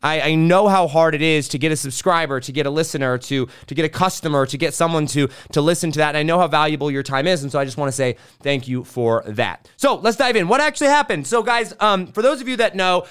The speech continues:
uh, or for th-, those of you that don't know, many of you do know this, I've had a podcast that I started, uh, back at the beginning of twenty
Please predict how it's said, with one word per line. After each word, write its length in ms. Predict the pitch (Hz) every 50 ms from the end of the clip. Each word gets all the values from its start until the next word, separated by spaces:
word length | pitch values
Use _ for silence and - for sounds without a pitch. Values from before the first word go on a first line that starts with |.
| - -
uh, 240 | - 156 165 165 156 151
or 100 | 151 139
for 120 | 131 156
th-, 140 | 190 208 - 160
those 120 | 185 190
of 20 |
you 60 | 170 156
that 100 | 143 131
don't 140 | 208 220 196
know, 100 | 170 170
many 160 | 180 190 190
of 80 | 175 160
you 80 | 165
do 160 | 147 170 220
know 140 | 202 185 170
this, 180 | 160 180 175 - - - -
I've 120 | 185 208 214
had 120 | 254 226
a 20 | 214
podcast 360 | 214 208 185 - 208 208 202
that 100 | 208 190
I 60 | 196
started, 400 | 185 - 190 185 180 185 170 - - - -
uh, 160 | 151 170 170
back 260 | 151 190 190 208 208
at 40 | 220
the 60 | 208 185
beginning 280 | 190 160 190 190 185
of 360 | 185 180 180 175 170 156 151
twenty 920 | - - - 190 190 190 190 - - 190 190 185 185 180 175 175 175 170